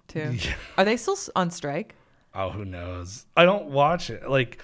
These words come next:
Speaker 2: well, we're out of shows now. We were watching Ted Lasso, Missus Maisel,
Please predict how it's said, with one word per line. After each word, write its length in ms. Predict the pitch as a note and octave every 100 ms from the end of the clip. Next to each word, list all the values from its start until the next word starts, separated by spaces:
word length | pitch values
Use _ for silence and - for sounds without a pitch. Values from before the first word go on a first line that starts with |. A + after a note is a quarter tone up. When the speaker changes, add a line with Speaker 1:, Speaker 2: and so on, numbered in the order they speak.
| - - _ -
Speaker 2:
well, 260 | D3+ D3
we're 120 | C#3+
out 160 | D3+ D#3
of 80 | C3
shows 440 | - G3 B2 F#2
now. 260 | F2 - -
We 120 | A#2
were 100 | B2+
watching 500 | A#2 A#2 A#2 - A2+
Ted 240 | G2+ B2+ B2+
Lasso, 400 | G#2+ G#2 - G2+
Missus 380 | G2+ G#2 A2+ G2+
Maisel, 540 | G2+ F#2+ F#2+ F#2+ F#2